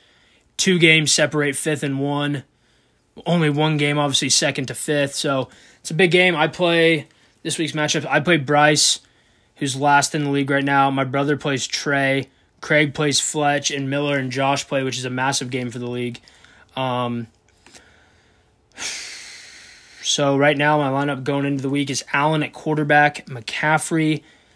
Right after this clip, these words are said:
at running back, um, E T N at running back,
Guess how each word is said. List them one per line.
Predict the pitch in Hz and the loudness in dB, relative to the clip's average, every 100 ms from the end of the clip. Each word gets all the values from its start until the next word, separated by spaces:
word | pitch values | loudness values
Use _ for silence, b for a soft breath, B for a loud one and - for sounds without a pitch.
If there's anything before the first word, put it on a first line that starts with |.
| b b 151 | b b 2
at | 139 127 - - - - | 4 4 0 -8 -10 -14
running | 127 139 151 151 | -4 0 2 2
back, | 143 139 143 - - _ b b b b b - | 2 2 0 -4 -20 _ b b b b b -6
um, | 131 131 139 | -4 -2 -2
E | 156 | -4
T | 131 160 151 | -2 0 2
N | 147 | 2
at | 131 | 0
running | 143 143 | 0 0
back, | 139 135 135 | 2 2 0